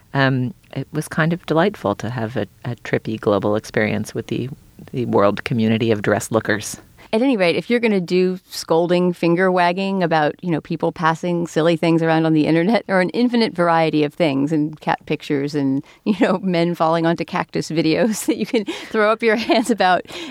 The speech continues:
Speaker 2: and get outraged about. This, this dress phenomenon seems like, as you say, Julia, one of the more highbrow, if anything, of the, of the internet memes.
Speaker 1: Did you do it with your family?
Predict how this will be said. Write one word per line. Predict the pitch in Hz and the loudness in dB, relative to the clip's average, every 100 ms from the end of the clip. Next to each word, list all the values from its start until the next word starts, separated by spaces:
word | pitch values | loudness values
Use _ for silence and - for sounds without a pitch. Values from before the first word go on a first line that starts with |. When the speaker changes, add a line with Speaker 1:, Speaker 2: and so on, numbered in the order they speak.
| - | 0
Speaker 2:
and | 208 | 2
get | 202 185 | 2 2
outraged | 185 180 170 160 | 2 2 0 2
about. | 156 147 | 0 2
This, | 202 | 0
this | - 214 - | 0 -2 0
dress | 190 208 - | 0 0 0
phenomenon | 175 156 156 156 160 | 0 2 2 2 0
seems | - 165 160 | 2 0 2
like, | 156 - | -2 -2
as | 170 | -4
you | 180 | -4
say, | - 175 | 0 0
Julia, | 160 147 147 139 | 0 0 2 2
one | 143 170 | 2 2
of | 175 | 2
the | |
more | 160 165 | 4 2
highbrow, | 147 156 185 147 - - | 2 0 2 0 2 0
if | 160 | 0
anything, | 160 151 170 156 | 0 0 0 -2
of | 170 160 | -4 -2
the, | 156 - - | -2 -2 -4
of | |
the | 175 | 0
internet | 160 175 90 | 0 0 0
memes. | 175 175 - 208 - | 0 0 -2 -4 -4
Speaker 1:
Did | - 233 | -2 0
you | 202 196 | 2 0
do | 202 | 2
it | 202 | 0
with | 202 | 0
your | 185 185 | -2 -2
family? | 220 233 285 349 | 0 0 -2 -6